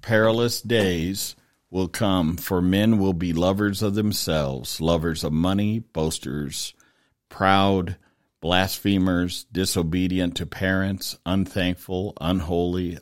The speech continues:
unloving, unforgiving, slanderers without self-control, uh, brutal,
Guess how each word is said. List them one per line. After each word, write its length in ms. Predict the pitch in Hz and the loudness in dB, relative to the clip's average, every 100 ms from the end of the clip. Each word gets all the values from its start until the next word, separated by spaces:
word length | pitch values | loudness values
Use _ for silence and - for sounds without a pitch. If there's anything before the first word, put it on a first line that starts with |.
| - | -4
unloving, 800 | 90 98 92 87 82 90 87 82 _ | 0 2 2 0 0 -2 -2 -6 _
unforgiving, 960 | 87 92 - 90 80 85 82 87 85 82 - _ _ | -2 -2 -2 -6 -2 -2 0 -2 -2 -4 -14 _ _
slanderers 840 | - - 90 101 95 90 85 82 - | -14 -2 0 2 2 2 2 -2 -2
without 340 | 85 87 85 | -2 0 0
self-control, 1040 | - 95 90 - 80 - 92 87 87 85 - - _ _ _ - | 0 0 0 -2 -6 -2 0 2 2 0 -4 -20 _ _ _ -6
uh, 180 | 80 71 | -4 -4
brutal, 600 | 90 95 107 107 107 | 0 4 4 4 4